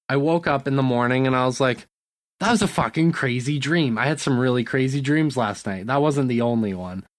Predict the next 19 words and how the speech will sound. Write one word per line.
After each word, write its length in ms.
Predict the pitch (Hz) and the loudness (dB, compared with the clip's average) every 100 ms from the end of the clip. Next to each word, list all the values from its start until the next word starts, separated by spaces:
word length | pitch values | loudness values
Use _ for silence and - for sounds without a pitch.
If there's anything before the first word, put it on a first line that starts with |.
| _ _ - | _ _ -4
I 80 | |
had 100 | 139 | 0
another, 540 | 139 135 127 127 120 - _ _ | 2 2 2 0 0 -4 _ _
I 120 | 123 131 | -2 0
had 120 | 127 | 2
another 560 | 123 120 117 113 104 98 - | 2 2 2 0 -2 -6 -8
nonsensical 680 | 113 107 104 113 104 - 107 | -4 -4 -4 -6 -6 -6 -4
dream, 280 | 104 101 101 | -2 -2 -2
but 180 | 98 - - - | -4 -10 -20 -6
yeah, 140 | 135 123 | -2 0
I 20 | |
had 100 | 143 | 0
this 140 | 139 - | 0 0
dream 420 | 147 139 131 123 | 0 2 0 0
that, 340 | 127 120 117 - | 0 0 -2 -6
y-, 80 | 127 | -4
you 120 | 120 | -2
know, 240 | 123 110 101 | 0 -2 -4
like, 220 | 110 | -8